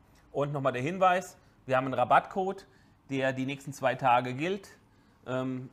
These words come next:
Rabattcode live, das L groß von live. Und, ähm, da kriegt ihr zehn Prozent aufs komplette Sortiment. Also wenn ihr Terrace Mayo nachbestellen wollt oder Kachelfleisch oder wenn euch auch die Short Ribs,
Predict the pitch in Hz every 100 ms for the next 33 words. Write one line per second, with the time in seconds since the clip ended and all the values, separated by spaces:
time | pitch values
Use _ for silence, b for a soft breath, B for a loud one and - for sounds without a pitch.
0 | - 120 131 139 - 135 127 - 123 123
1 | 185 220 - - _ _ _ _ - 131
2 | 135 135 143 143 147 185 - _ _ _
3 | _ - 151 143 147 151 _ _ b b
4 | - 127 131 127 127 - 127 123 120 135
5 | 151 147 143 160 156 139 151 151 131 135
6 | - b b - 139 131 147 151 139 139
7 | 139 135 160 143 135 135 143 131 139 139
8 | b b b _ 139 135 135 131 147 151
9 | 143 135 139 - - 131 139 131 131 135
10 | 135 - - 123 131 131 135 139 156 -
11 | 139 139 143 - b b - 139 180 180
12 | 165 180 165 170 - 156 - 160 156 -
13 | 190 233 147 147 - -